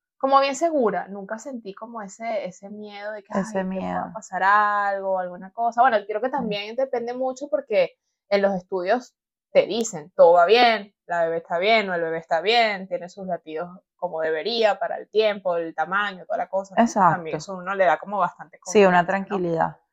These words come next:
Speaker 2: Porque, por ejemplo, con Isabela, obviamente yo no, de-, como me enteré casi que a los ti-, a los mismos tres meses, <laughs> no me,
Speaker 1: Wow.
Speaker 2: no tuve esa ansiedad,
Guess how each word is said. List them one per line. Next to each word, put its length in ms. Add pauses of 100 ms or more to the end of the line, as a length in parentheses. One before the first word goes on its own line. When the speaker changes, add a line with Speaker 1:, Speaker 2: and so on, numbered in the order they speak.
(480)
Speaker 2:
Porque, 280
por 200
ejemplo, 320
con 160
Isabela, 540
obviamente 380
yo 80
no, 240
de-, 160
como 220
me 100
enteré 320
casi 220
que 80
a 40
los 160
ti-, 160
a 100
los 140
mismos 280
tres 160
meses, 360 (1120)
<laughs> 280
no 200
me, 80 (140)
Speaker 1:
Wow. 360
Speaker 2:
no 180
tuve 300
esa 180
ansiedad, 380